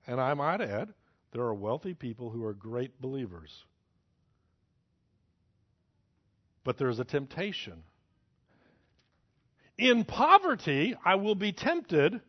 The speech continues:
to break the law of God and go take what I don't have. Great temptations. And I might add, there are lots of poor people who are great Christians because they trust in God.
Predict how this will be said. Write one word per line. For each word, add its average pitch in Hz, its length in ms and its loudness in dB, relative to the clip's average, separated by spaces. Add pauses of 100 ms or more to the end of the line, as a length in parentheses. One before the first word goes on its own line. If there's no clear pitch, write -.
(1000)
to 180 160 -2 (440)
break 247 400 2
the 269 80 2
law 180 320 6
of 139 140 0
God 139 460 8 (200)
and 214 180 2
go 196 160 4 (280)
take 277 340 2 (340)
what 202 220 2
I 202 160 6
don't 208 300 0
have. 165 500 2 (1120)
Great 139 420 0
temptations. 156 840 -6 (180)
And 110 200 -4
I 127 140 4
might 160 280 2
add, 135 300 -4 (920)
there 104 140 -6
are 101 120 -2
lots 101 300 -2
of 151 120 -12
poor 196 180 -6
people 92 480 -10 (380)
who 117 120 -8
are 107 100 -2
great 110 360 -6
Christians 92 580 -12
because 95 340 -10
they 95 140 -12
trust - 540 -8
in 101 220 -12
God. 117 500 -10